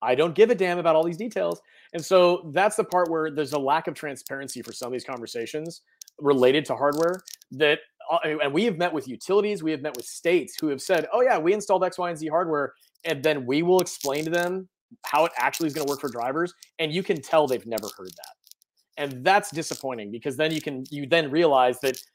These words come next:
there was money on the table, someone got sold, and they had a job to do, whether they were a utility or a state,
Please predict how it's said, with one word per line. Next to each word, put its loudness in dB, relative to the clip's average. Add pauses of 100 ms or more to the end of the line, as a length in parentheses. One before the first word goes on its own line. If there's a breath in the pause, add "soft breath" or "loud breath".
there 0
was -2
money 0
on -4
the -4
table, -2
someone -6
got -2
sold, -4
and -8
they -2
had 2
a -6
job 0
to -12
do, 0
whether 2
they 2
were 0
a -4
utility -4
or 0
a -8
state, 2